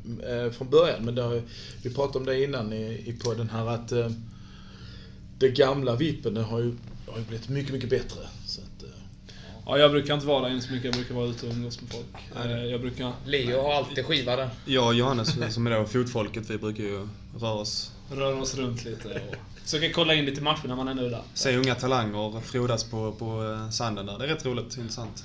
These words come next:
Speaker 3: En sak som inte hör till Åhus nu då. Eh,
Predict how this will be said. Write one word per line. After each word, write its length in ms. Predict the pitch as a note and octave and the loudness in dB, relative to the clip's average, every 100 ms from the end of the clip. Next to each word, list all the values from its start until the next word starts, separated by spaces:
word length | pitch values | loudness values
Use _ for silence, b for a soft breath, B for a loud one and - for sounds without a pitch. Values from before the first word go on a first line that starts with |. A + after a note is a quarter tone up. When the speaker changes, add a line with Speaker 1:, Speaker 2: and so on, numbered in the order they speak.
| - | -14
Speaker 3:
En 200 | - E3+ | -4 -2
sak 180 | D#3+ E3+ | 4 4
som 160 | - E3+ | 4 0
inte 260 | C#3+ C3 | 0 2
hör 180 | D3 D3 | 4 6
till 220 | C#3+ D3 | 4 2
Åhus 360 | D3+ B2+ E3+ F#3+ | 2 4 4 4
nu 160 | G3 C3+ | 2 2
då. 140 | A#2+ - | 2 0
Eh, 420 | C3+ C3 C3 A#2+ | 0 2 2 0